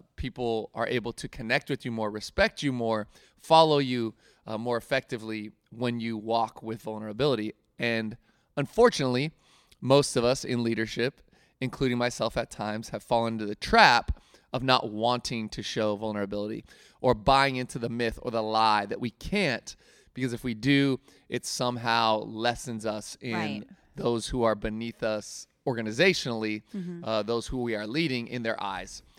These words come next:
Speaker 2: Or
Speaker 1: And
Speaker 2: even
Speaker 1: that is a
Speaker 2: who,
Speaker 1: myth.
Speaker 2: or even who we're trying to impress the people above us. So, um, we're trying to maintain this look that we got it all together, um, because we wanna move up or we wanna, you know, just do better. So we wanna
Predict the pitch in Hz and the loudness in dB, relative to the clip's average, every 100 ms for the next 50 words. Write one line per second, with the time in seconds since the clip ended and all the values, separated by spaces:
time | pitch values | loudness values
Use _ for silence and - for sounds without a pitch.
0 | - 240 262 226 254 320 214 220 202 202 | -2 0 2 0 0 0 2 4 6 4
1 | 196 196 190 _ _ 247 233 233 226 208 | 2 0 -8 _ _ 4 4 2 -2 0
2 | 196 190 185 180 180 185 - 190 175 160 | 0 0 0 0 -2 -4 -4 -2 -4 -4
3 | - 175 170 170 165 - 170 - 170 175 | -2 0 0 -2 -2 -2 -2 -2 -4 -4
4 | - 170 175 165 247 196 - - - - | -4 -4 -2 0 0 -2 -6 -10 -12 -2
5 | 185 170 170 170 - - - 170 170 170 | 0 2 -2 -6 -16 -16 -8 -6 -4 -4
6 | 165 - 190 170 165 165 165 - 180 180 | -6 -6 -6 -4 -4 -4 -6 -6 -6 -4
7 | 175 175 165 - - _ - _ 196 196 | -4 -8 -10 -10 -14 _ -20 _ -2 -2
8 | 190 170 180 175 170 170 165 165 160 165 | -2 -4 -4 -4 -4 -4 -6 -6 -8 -8
9 | 165 - 170 - - - 165 165 170 175 | -6 -8 -10 -14 -20 -10 -8 -6 -6 -4
10 | 170 170 165 165 165 170 165 180 165 - | -2 -2 -2 -2 -2 0 2 2 2 -2
11 | - 165 170 170 170 170 170 151 165 - | -8 -6 -4 -4 -4 -6 -6 -8 -10 -14
12 | _ _ _ 190 170 143 - 180 - _ | _ _ _ -6 -6 -6 -8 -12 -14 _
13 | _ _ _ - 175 - - _ 170 226 | _ _ _ -6 -6 -6 -14 _ -2 0
14 | 185 180 175 165 170 180 165 165 170 170 | 2 2 0 -6 -6 -4 -2 -2 -2 -4
15 | 170 | -6